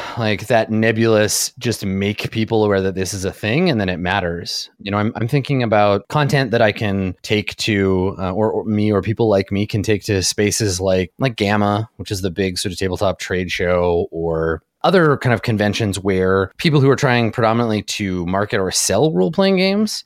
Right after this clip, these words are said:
uh, that they or people close to them have made, and, uh, you know, doing panels there and being like, "Hi, so my name is Adam. I'm a professional role-playing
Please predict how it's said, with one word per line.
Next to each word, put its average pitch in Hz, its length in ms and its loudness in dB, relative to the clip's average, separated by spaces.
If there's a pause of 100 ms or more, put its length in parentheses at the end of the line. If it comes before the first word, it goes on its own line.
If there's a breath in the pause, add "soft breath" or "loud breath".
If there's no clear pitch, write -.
uh, 110 160 2
that 104 200 0
they 113 200 4
or 104 160 4
people 107 240 -2
close 110 200 0
to - 60 -14
them 117 120 0
have 120 160 2
made, 123 360 0 (120)
and, 95 400 -2
uh, 98 240 -10 (160)
you 139 120 0
know, 113 100 4
doing 143 180 4
panels 131 400 4
there 110 300 4
and 90 100 0
being 101 120 0
like, 98 200 0
"Hi, 104 420 2
so 127 320 0
my 117 160 0
name 151 160 2
is 127 80 0
Adam. 113 480 0
I'm 98 220 -4
a 101 260 0 (140)
professional 127 720 0 (300 soft breath)
role-playing 123 720 0